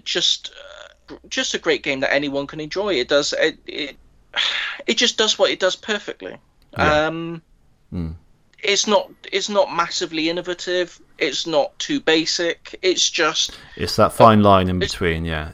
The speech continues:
Speaker 2: It's,
Speaker 1: yeah,
Speaker 2: it
Speaker 1: it's just a perfect platform game.
Speaker 2: Yeah, it does. Uh, yeah, it, it's kind of innovative compared to other Mario games of the time because it, there are
Speaker 1: Yeah.
Speaker 2: elements of it that are very different to other Mario games.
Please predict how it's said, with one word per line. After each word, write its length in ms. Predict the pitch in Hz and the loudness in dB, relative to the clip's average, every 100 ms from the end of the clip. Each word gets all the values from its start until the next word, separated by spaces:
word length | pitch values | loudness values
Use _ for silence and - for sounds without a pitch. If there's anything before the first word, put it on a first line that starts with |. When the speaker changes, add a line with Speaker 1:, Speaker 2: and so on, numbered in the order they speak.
| - | -6
Speaker 2:
It's, 100 | 82 | -2
Speaker 1:
yeah, 320 | 247 170 135 | 0 0 -2
Speaker 2:
it 80 | 190 | -4
Speaker 1:
it's 80 | 180 | -4
just 220 | - 190 | -4 -6
a 40 | 180 | -8
perfect 600 | - 175 175 180 - - | -2 -2 0 0 -2 -6
platform 420 | - 254 - 165 | -8 -8 -8 -12
game. 220 | 123 120 131 | -12 -14 -10
Speaker 2:
Yeah, 360 | 101 80 73 - - | -6 -4 -6 -12 -14
it 120 | 95 | -8
does. 300 | 107 98 - | -4 -4 -6
Uh, 200 | 58 92 | -10 -10
yeah, 200 | 92 78 73 - | -8 -8 -8 -8
it, 380 | 110 139 151 | 0 2 2
it's 80 | 143 | 0
kind 200 | - 170 | 2 6
of 60 | 151 | 8
innovative 580 | 139 117 113 113 104 - - - - | 8 6 2 0 -2 -8 -20 -20 -12
compared 340 | - 104 110 104 | -6 0 2 2
to 180 | 104 - | 0 0
other 220 | 104 98 | 0 2
Mario 300 | 101 95 92 | 2 2 2
games 240 | 92 92 | 0 -2
of 220 | 71 98 | -4 -10
the 100 | - | -10
time 460 | - - 90 65 78 | -8 -4 -4 -4 -10
because 260 | - - 92 | -10 -8 -6
it, 420 | - - - - | -6 -8 -16 -4
there 180 | 104 107 | 2 6
are 60 | 113 | 8
Speaker 1:
Yeah. 120 | - | 8
Speaker 2:
elements 440 | 123 127 117 110 | 8 8 6 2
of 160 | 107 104 | 0 2
it 160 | 90 - | 0 0
that 100 | 82 | 0
are 120 | 92 | 0
very 240 | 92 104 | 2 0
different 460 | 92 113 - 87 - | 0 -4 -4 -8 -10
to 120 | - | -8
other 140 | 67 71 | -8 -8
Mario 320 | 71 67 71 | -10 -10 -12
games. 460 | 71 67 85 - | -12 -12 -14 -16